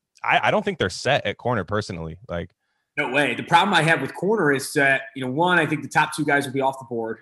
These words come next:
Speaker 2: in Patrick Surtain and J C Horn. I'm nervous about Caleb Farley and the back surgeries. From what I've heard, it sounds closer to a Tony Romo situation than maybe people want it to be,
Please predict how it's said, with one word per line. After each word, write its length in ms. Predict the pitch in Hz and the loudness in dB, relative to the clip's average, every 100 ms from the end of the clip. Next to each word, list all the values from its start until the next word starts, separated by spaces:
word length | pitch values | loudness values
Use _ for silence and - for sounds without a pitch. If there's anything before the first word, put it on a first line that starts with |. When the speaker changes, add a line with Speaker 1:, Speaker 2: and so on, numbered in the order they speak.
| _ | _
Speaker 2:
in 100 | 117 | -16
Patrick 360 | 113 120 - 123 | -6 -6 -6 -8
Surtain 400 | 131 - 131 127 | -8 -4 -2 -2
and 100 | 120 | -2
J 120 | 135 | -2
C 160 | 120 123 | -2 -4
Horn. 440 | 127 110 107 107 - 123 | -4 -4 -4 -6 -6 -2
I'm 200 | 117 123 | 0 4
nervous 560 | 151 151 139 - - | 6 8 6 4 0
about 240 | 131 127 - | 0 0 0
Caleb 280 | 139 131 | 0 0
Farley 500 | 131 135 131 127 120 | 0 0 2 2 0
and 100 | 117 | -2
the 40 | 113 | -2
back 220 | 127 120 | 0 0
surgeries. 680 | - 117 117 113 113 - - | -2 -4 0 -2 -2 -6 -10
From 120 | - 135 | -6 0
what 140 | 135 | 4
I've 180 | 147 147 | 4 4
heard, 240 | 147 143 | 4 2
it 100 | 131 | 2
sounds 520 | 147 135 127 - - _ _ _ _ _ _ | 0 0 -2 -6 -14 _ _ _ _ _ _
closer 420 | - 151 156 160 143 | 0 2 4 2 2
to 180 | 147 | 2
a 60 | 131 | 2
Tony 280 | 135 156 143 | 2 0 0
Romo 380 | 123 139 139 123 | 0 0 -2 -2
situation 560 | 135 - 131 127 120 | -4 -4 -2 -2 -4
than 100 | 117 | -4
maybe 220 | 120 127 | -4 -4
people 260 | 117 123 110 | -6 -6 -4
want 220 | 123 127 | -2 -2
it 80 | 120 | -6
to 80 | 98 | -8
be, 240 | 95 92 | -8 -8